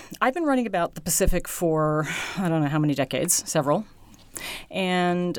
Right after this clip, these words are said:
um, I wrote this earlier book that you mentioned, Come on Shore and We Will Kill and Eat You All,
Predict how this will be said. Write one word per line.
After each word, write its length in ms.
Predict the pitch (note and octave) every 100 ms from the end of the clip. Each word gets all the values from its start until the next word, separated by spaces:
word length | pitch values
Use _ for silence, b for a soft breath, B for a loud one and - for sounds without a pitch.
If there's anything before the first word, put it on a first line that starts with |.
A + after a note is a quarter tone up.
| -
um, 580 | F3 E3+ E3 D#3+ D#3+ C#3+ -
I 100 | F3
wrote 240 | F#3+ G3
this 160 | F#3+ -
earlier 320 | F3+ D#3 D3
book 240 | C#3+ C#3
that 100 | E3
you 300 | D#3+ C#3+ C#3
mentioned, 560 | C#3+ C3+ C3+ - F3 F3
Come 140 | F3+
on 80 | D3+
Shore 180 | D3 D3+
and 80 | D3
We 80 | D3+
Will 80 |
Kill 220 | C#3 E3+ D3+
and 100 | D3
Eat 220 | C#3+ -
You 80 | -
All, 320 | D3 C#3+